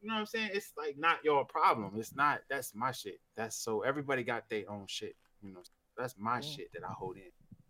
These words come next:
Speaker 1: But sometimes, bruh, I just can't hold that shit no more 'cause I didn't, I just triggered.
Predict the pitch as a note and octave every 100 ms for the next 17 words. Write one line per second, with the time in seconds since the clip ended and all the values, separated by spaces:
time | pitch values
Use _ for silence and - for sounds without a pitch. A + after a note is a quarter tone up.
0 | - - - B2+ D#3 C#3+ C#3+ C3+ A#2+ C#3+
1 | C#3 - _ _ _ - - - - -
2 | - - - - F#2 - B2 C3 G2+ F#2
3 | G#2+ F#2+ F#2+ F#2+ - _ - F#2+ F#2+ B2
4 | A2 - - _ _ - G#2 - - -
5 | - - _ _ _ - - F#3 B2